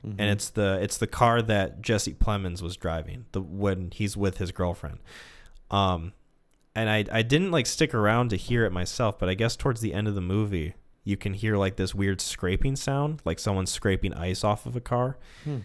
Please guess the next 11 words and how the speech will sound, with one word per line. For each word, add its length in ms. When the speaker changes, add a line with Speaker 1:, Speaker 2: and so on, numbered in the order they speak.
Speaker 2:
And 460
you 100
could 320
interpret 680
that 320
as 180
being 580
the 100
janitor 540
who 160
decided 560